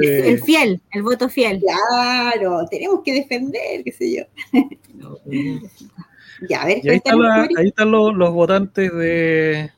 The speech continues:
Speaker 3: los dos candidatos de izquierda. En Futrono, Gabriel Boric tuvo el sesenta y cuatro por ciento con seten-, cuatrocientos setenta y dos votos, y
Speaker 2: Ujú.
Speaker 3: Jadwe tuvo doscientos sesenta y siete votos con treinta y seis por ciento, lo que no deja de ser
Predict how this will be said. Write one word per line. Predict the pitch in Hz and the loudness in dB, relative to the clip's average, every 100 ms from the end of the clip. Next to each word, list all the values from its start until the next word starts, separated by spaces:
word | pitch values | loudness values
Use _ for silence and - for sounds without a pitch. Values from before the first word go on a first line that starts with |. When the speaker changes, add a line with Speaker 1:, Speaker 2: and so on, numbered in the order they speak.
| _ | _
Speaker 3:
los | 139 135 | -10 -6
dos | 160 | -4
candidatos | - 143 151 151 139 | -6 -4 -2 0 -2
de | 135 | -4
izquierda. | - 214 208 226 - _ _ _ _ _ | -4 -4 -4 -6 -12 _ _ _ _ _
En | 147 120 | -10 -8
Futrono, | 143 151 170 160 | -2 2 4 4
Gabriel | 147 143 147 | 2 2 0
Boric | 147 160 156 - | 2 2 0 -4
tuvo | 156 151 156 151 151 | -4 0 2 4 2
el | 147 123 | -2 -6
sesenta | 123 131 135 139 | -12 -12 -10 -10
y | |
cuatro | - 220 208 | -2 0 2
por | 202 | 0
ciento | - 202 190 190 165 | 0 -2 0 0 2
con | 165 | 0
seten-, | 156 139 139 127 123 _ | 0 -6 -6 -6 -10 _
cuatrocientos | 139 123 151 139 | -8 -4 -4 -4
setenta | 135 127 127 | -6 -4 -4
y | |
dos | 143 151 | -4 0
votos, | 208 185 196 - - - - | 0 0 -6 -12 -20 -20 -12
y | 156 | -4
Speaker 2:
Ujú. | 165 | 2
Speaker 3:
Jadwe | 214 214 208 | 4 6 4
tuvo | 185 190 196 | 6 6 6
doscientos | 175 190 185 170 | 4 2 0 -2
sesenta | 156 160 143 131 | -2 -4 -6 -6
y | |
siete | 123 214 220 196 | -6 -4 -2 -2
votos | 202 202 180 | -4 -6 -8
con | 156 | -8
treinta | 147 143 123 | -6 -8 -8
y | 113 | -12
seis | - 170 | -8 -8
por | - 185 | -6 -10
ciento, | - 202 - 151 | -6 -6 -4 -4
lo | 139 | -4
que | 127 | -6
no | 117 110 | -10 -8
deja | 117 160 | -6 -2
de | 160 165 | 0 0
ser | - 196 | 0 -2